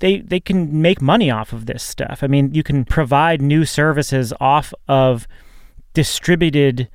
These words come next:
technologies at the customer level. The gas industry, you know, i-, if you, they're gonna lose money through demand response potentially, and a lot of customers are just going to electrify.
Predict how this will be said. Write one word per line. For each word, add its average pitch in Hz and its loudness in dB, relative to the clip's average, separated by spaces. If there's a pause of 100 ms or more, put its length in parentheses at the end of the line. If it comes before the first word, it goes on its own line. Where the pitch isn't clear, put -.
(120)
technologies 127 -2
at 131 -2
the 135 -2
customer 123 -2
level. 123 -2 (380)
The 147 -2
gas 240 2
industry, 156 0 (380)
you 151 -2
know, 165 4 (100)
i-, 196 -12
if 185 -6
you, 202 -8
they're 180 2
gonna 202 4
lose 170 4
money 185 4
through 165 0
demand 147 2
response 185 0
potentially, 151 0 (180)
and 180 0 (240)
a 185 2
lot 214 6
of 214 2
customers 190 -2
are 170 0
just 175 -2
going 170 0
to 175 -2
electrify. - -4